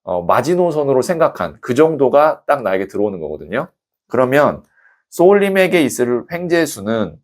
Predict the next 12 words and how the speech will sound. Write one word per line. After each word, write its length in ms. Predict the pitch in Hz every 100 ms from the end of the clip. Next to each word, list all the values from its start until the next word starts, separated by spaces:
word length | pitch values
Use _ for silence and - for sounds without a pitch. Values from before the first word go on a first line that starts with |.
| _ _ _ -
오랫동안 840 | 101 139 185 185 185 160 160 151
정리가 580 | - 104 127 151 156 143
안 160 | 101
되거나 320 | 101 107 110 110
해결이 420 | 143 170 180 160
안 200 | 98 101
되는 300 | 120 117 107
일이 500 | 80 98 107 82 - _ _ _ _
어느 240 | 95 127 165
정도 380 | 170 170 165
내가, 460 | 120 110 123 123 - _ _ -
어, 400 | 95 92 85